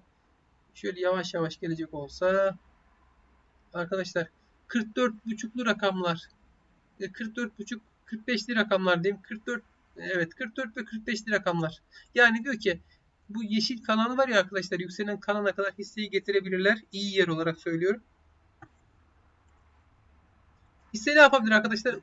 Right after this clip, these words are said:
Önünde dirençleri var. Bakın, e, şu direnci sayma, otuz bir, bunu saymayız aslında hemen yakın olduğu için. Yapabilir yani, bunu yapabilir. Otuz bir seksen yedisi var arkadaşlar. Bunları yazmayacağım. Muhtemelen ben öbür videomda vermiştimdir.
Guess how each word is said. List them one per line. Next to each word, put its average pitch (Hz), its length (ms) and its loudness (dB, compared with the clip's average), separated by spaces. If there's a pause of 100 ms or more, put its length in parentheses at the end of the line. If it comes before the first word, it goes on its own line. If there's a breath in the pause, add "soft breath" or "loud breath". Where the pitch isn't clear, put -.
(280)
Önünde 240 280 -4
dirençleri 214 460 0
var. 165 160 2
Bakın, 170 280 -4 (100)
e, 175 260 -10
şu 226 200 -16
direnci 220 280 -2
sayma, 214 340 -2 (420)
otuz 214 260 -6
bir, 220 300 -4 (160)
bunu 214 120 -8
saymayız 202 440 0
aslında 175 280 -4
hemen 196 180 -4
yakın 190 240 -4
olduğu 170 180 -2
için. 226 240 -6 (1400 soft breath)
Yapabilir 220 460 0
yani, 170 220 2
bunu 208 140 -2
yapabilir. 208 500 -4 (460)
Otuz 233 340 -6
bir 285 100 -2
seksen - 400 -2
yedisi 214 400 -2
var - 140 6
arkadaşlar. 202 680 0 (600)
Bunları 240 260 0
yazmayacağım. 202 440 0
Muhtemelen 214 420 0
ben 208 100 -2
öbür 214 180 -4
videomda 190 340 -2
vermiştimdir. 220 680 -2